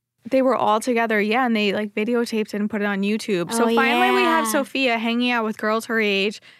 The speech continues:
Speaker 1: Farrah's involved, and it's like, "Let's prank people," and I think tell them that their dog passed away or something. I don't know. It was crazy.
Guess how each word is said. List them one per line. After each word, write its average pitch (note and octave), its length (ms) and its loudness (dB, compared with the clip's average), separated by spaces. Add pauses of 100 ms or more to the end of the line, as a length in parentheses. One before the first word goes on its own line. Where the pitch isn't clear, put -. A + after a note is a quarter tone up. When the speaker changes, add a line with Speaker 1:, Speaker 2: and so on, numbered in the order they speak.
(140)
Speaker 1:
Farrah's B3 500 0
involved, B3 520 4
and A#3 140 0
it's A3 80 -4
like, G3+ 160 -4
"Let's A3+ 240 -4
prank C4 340 -4
people," B3 240 -4
and A3+ 140 -2
I A3+ 80 0
think D4+ 300 -6
tell C4 180 -2
them C#4 160 -2
that A#3+ 140 -2
their A3 140 -2
dog G3 340 -2
passed D4+ 320 -6
away D#4 180 -4
or D#4 80 -4
something. D4+ 400 -6
I G#3+ 120 0
don't F3 120 -4
know. - 160 -6 (480)
It - 80 0
was D4+ 140 0
crazy. A#3+ 640 0